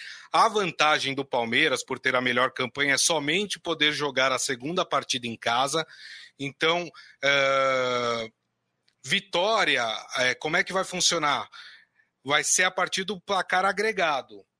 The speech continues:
Por exemplo, o pla-, o placar agregado das duas partidas deu três a dois pro Palmeiras. Palmeiras é campeão. Deu três a dois pro São Paulo. São Paulo é campeão. Deu três a três no placar agregado. Pênaltis, tá? É...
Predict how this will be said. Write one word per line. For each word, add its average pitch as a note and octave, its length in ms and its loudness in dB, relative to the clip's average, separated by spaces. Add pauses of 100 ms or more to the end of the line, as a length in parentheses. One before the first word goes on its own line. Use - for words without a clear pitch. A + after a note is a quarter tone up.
(120)
Por E3 100 -4
exemplo, C3+ 380 -4
o - 20 -20
pla-, D#3+ 300 0
o D#3 80 -12
placar E3 400 0
agregado E3 440 0
das D3 180 -2
duas E3 180 -4
partidas F3+ 420 -4
deu E3 160 -4
três A3 320 -2
a F#3+ 80 -2
dois F3+ 220 -4
pro F3 140 -12
Palmeiras. C3 440 -2
Palmeiras B2+ 380 -6
é D3 60 -6
campeão. E3+ 420 -4
Deu B2+ 140 -6
três G#3 260 -2
a F#3+ 80 0
dois F#3 160 -4
pro - 80 -8
São F3 180 -2
Paulo. B2 200 -2
São G#2+ 140 -6
Paulo C#3 220 0
é E3 40 0
campeão. E3+ 440 -2 (540)
Deu G3+ 240 0
três A#3 320 2
a A3 100 4
três G3+ 360 0
no G3 100 -4
placar F#3+ 340 0
agregado. E3 720 0 (280)
Pênaltis, B2+ 800 0 (400)
tá? C3+ 260 2 (380)
É... A#2+ 560 0